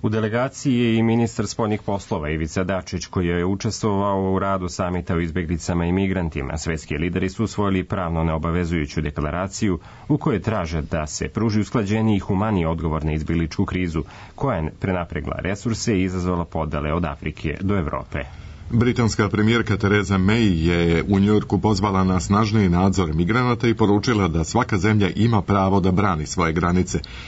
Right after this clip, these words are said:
Speaker 2: I Srbija i zemlje okruženja pojačavaju bezbednost na svojim granicama da bi sprečile nelegalne ulaske i situaciju držale pod kontrolom. „Treba razlikovati migracije kao proces koji je trajan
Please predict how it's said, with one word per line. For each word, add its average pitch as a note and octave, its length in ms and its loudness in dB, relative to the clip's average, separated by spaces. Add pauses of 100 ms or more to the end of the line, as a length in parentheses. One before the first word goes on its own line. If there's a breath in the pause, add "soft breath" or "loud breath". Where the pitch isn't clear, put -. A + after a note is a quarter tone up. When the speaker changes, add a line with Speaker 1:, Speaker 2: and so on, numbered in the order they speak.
(280 loud breath)
Speaker 2:
I B2 240 6
Srbija D3+ 420 4
i G#2 100 6
zemlje A#2 300 2
okruženja G2+ 580 2
pojačavaju G2+ 540 4
bezbednost F2 580 2
na D#2+ 100 0
svojim E2 260 0
granicama G2+ 560 2
da F#2+ 80 2
bi F#2 100 2
sprečile F#2+ 520 2
nelegalne D#2+ 520 2
ulaske F#2+ 400 2
i G2 80 4
situaciju G2 500 0
držale F#2+ 360 2
pod G2 160 0
kontrolom. G#2 480 2 (380 loud breath)
„Treba F2 300 0
razlikovati F#2 640 2
migracije F#2 640 2
kao E2 240 0
proces F#2 420 0
koji D#2 160 0
je B1+ 100 -2
trajan B2 380 2